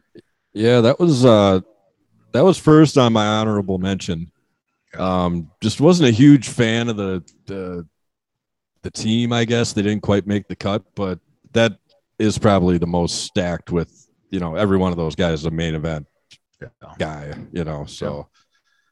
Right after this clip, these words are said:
Speaker 2: Yeah.
Speaker 1: um,
Speaker 2: Your
Speaker 1: that gets an
Speaker 2: number
Speaker 1: honorable
Speaker 2: two.
Speaker 1: mention. My number two,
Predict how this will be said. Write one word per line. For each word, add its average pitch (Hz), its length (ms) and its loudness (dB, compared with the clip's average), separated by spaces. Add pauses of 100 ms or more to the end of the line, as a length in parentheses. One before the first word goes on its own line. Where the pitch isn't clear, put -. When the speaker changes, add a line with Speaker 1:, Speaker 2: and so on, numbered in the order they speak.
(240)
Speaker 2:
Yeah. 73 360 -10
Speaker 1:
um, 71 400 -14 (440)
Speaker 2:
Your - 100 -2
Speaker 1:
that 101 60 0
gets 107 180 0
an 107 60 0
Speaker 2:
number 101 140 2
Speaker 1:
honorable 98 260 4
Speaker 2:
two. 90 40 -4
Speaker 1:
mention. 107 520 -2 (1120)
My 147 140 4
number 135 260 6
two, 90 400 2